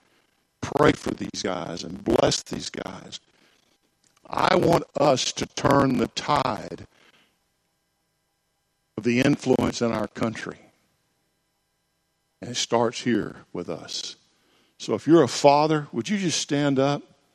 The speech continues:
Let us pray for you. And, uh, you just, if you're, just pray out loud, all right? Just, just bless them out loud, and then, and then I'll pray.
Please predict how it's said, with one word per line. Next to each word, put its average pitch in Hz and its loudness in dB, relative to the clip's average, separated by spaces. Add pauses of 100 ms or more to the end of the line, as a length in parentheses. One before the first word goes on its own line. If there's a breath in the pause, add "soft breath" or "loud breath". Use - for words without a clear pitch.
(560)
Let - 2
us 131 -2
pray 139 2
for 139 -6
you. 143 0 (1300)
And, 107 -6
uh, 101 0
you 120 -2
just, - -2
if 117 -6
you're, 180 -2
just 156 -2
pray 185 8
out 180 4
loud, 120 0 (160)
all 107 0
right? 131 -4
Just, 151 -4 (100)
just 139 -8
bless 117 0
them 101 -6 (300 loud breath)
out 120 0
loud, 110 2
and 98 -4
then, 113 -2
and 107 -6
then 104 -4
I'll 90 -6
pray. - -18